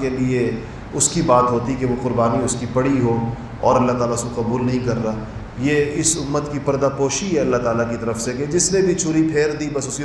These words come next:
قربانی سمجھی جاتی ہے، قبول ہو گئی۔ ورنہ اگر یہ ہوتا تو محلے میں سارا دن یہ گفتگو ہوتی کہ آج اس محلے کے اندر پچاس بکرے ذبح ہوئے،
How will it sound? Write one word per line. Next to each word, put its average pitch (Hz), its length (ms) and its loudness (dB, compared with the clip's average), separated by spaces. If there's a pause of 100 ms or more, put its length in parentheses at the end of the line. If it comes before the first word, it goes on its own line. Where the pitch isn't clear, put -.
قربانی 131 340 0
سمجھی 123 320 -4
جاتی 123 320 -2
ہے، 117 100 -4
قبول 123 300 0
ہو 110 180 0
گئی۔ 107 120 -4 (480)
ورنہ 139 180 2
اگر 165 380 2
یہ 165 60 4
ہوتا 151 280 2
تو 151 140 -2
محلے 131 400 -4
میں 135 120 -2
سارا 135 300 0 (100)
دن 131 200 -2
یہ 131 140 -2
گفتگو 120 420 -2
ہوتی 113 180 -2 (480)
کہ 127 60 -2
آج 123 220 6
اس 123 160 -4
محلے 120 300 0
کے 123 120 -4
اندر 120 200 -2
پچاس 120 500 0
بکرے 120 300 -2
ذبح 113 260 2
ہوئے، 135 340 2